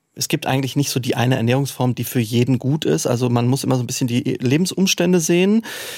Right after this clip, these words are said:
Und wenn jetzt jemand, ähm, einen Alltag hat oder einen Tagesablauf, der wahnsinnig stressig ist und einfach auch diese Ruhe gar nicht zulässt, regelmäßig und in Ruhe am Tisch, äh, am besten noch mit der Familie zu essen,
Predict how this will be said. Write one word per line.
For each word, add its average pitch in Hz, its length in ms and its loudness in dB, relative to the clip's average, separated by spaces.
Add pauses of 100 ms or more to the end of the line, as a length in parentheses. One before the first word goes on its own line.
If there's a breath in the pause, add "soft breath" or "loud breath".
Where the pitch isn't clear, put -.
(420 loud breath)
Und 139 320 2
wenn 135 160 2
jetzt 147 280 0
jemand, 135 640 0
ähm, 120 640 0
einen 123 280 0
Alltag 156 540 0
hat 151 180 -2
oder 120 140 -2
einen 117 80 -4
Tagesablauf, 139 600 -4
der 110 160 -2
wahnsinnig 120 420 -2
stressig - 380 -4
ist - 220 -2
und 120 380 -4
einfach 123 320 -2
auch - 160 -4
diese 127 240 0
Ruhe 123 320 0
gar 120 160 -2
nicht 120 200 -6
zulässt, 139 580 0 (460 loud breath)
regelmäßig 123 680 2
und - 180 -2
in 120 80 0
Ruhe 123 300 2
am 117 160 -4
Tisch, - 380 0
äh, - 420 -6
am - 140 0
besten 147 220 2
noch 139 100 0
mit 135 120 -2
der 135 80 2
Familie 143 440 0
zu - 180 0
essen, 160 360 0